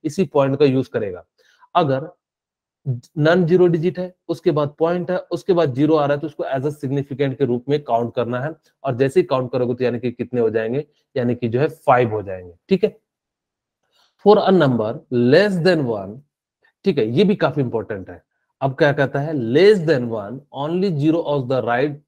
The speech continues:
the first significant digit are the significant, but the zeros to the left of the first significant digit are not significant।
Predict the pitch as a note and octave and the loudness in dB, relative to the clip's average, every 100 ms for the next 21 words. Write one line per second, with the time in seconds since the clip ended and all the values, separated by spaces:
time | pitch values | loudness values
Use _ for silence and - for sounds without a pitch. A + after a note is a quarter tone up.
0 | _ _ B2+ B2+ _ G3 G3 - F3 D3+ | _ _ -8 -8 _ -6 -6 -4 -4 -4
1 | D3 B2 B2 A#2+ A2+ A2+ B2 - _ _ | -6 -6 -4 -4 -4 -4 -6 -10 _ _
2 | _ C#3+ D3 C#3 D3 C#3+ C3 C#3 C#3 C#3 | _ -2 0 0 -2 -2 0 0 -2 -6
3 | A#2 B2 - _ B2 D3 C#3+ A#2+ B2+ G#2 | -6 -6 -12 _ -2 0 2 0 -2 -2
4 | D3 F#3 F3+ - D3+ C#3 B2 A2 A2+ A2 | 0 2 2 0 -2 0 0 -2 -2 -4
5 | A#2+ _ - C3 A#2+ B2 _ F3 F3+ - | -10 _ -8 -6 -6 -8 _ -6 -4 -4
6 | C#3 C#3+ - B2+ A#2+ A#2 B2 - A#2 A2 | -2 -2 -4 -6 -4 -4 -6 -8 -10 -8
7 | A2+ G#2+ - G2 G2 - - | -8 -8 -12 -12 -14 -12 -12